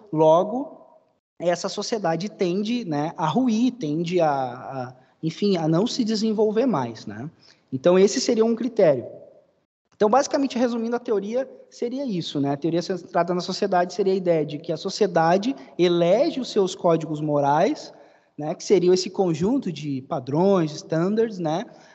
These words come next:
ah, que poderia incluir várias coisas, assim, né, poderia incluir, ele fala mais em, em regras mesmo, né, em normati-, normativa mesmo, imperativos, né,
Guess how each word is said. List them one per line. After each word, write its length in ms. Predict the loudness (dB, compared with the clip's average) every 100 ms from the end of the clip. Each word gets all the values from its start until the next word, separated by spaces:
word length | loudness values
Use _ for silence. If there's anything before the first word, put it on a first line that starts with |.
| -2
ah, 720 | 4 6 8 6 6 4 0 -4
que 100 | -6
poderia 380 | 0 2 2
incluir 300 | 0 -2 -4
várias 400 | 2 4 4 0
coisas, 500 | 0 2 2 0 -6
assim, 300 | -10 -8 -6
né, 180 | -6 -6
poderia 300 | -2 -2 0
incluir, 680 | -2 -2 -2 -4 -8 -14 _
ele 140 | -2
fala 240 | 0 0 2
mais 260 | 2 2
em, 160 | 0 0 4
em 180 | 6
regras 460 | 8 6 6 2 0
mesmo, 380 | 0 -2 -2 -4
né, 160 | -2
em 40 | 0
normati-, 600 | 2 2 0 -4 -8 -4
normativa 720 | -4 -2 -4 -4 -4 0 0
mesmo, 320 | -2 -4 -4
imperativos, 880 | -4 -2 -2 -4 -2 0 0 -2 -4
né, 220 | -4 -4